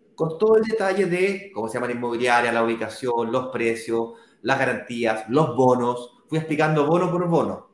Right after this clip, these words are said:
Eh, lo dividí en dos partes la presentación. Primero la parte de los bonos, digamos,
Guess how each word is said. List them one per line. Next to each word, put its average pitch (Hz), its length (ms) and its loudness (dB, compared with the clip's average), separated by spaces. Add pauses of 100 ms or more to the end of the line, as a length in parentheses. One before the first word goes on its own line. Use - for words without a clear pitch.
(520)
Eh, 110 260 -4
lo 123 100 -2
dividí 127 260 -2
en 139 80 -4
dos 165 160 -2
partes 113 420 0
la 101 80 -4
presentación. 95 560 -14 (400)
Primero 143 260 0
la 156 140 2
parte 143 220 -4
de 131 80 -2
los 131 100 -10
bonos, 214 540 -2 (240)
digamos, 110 360 -6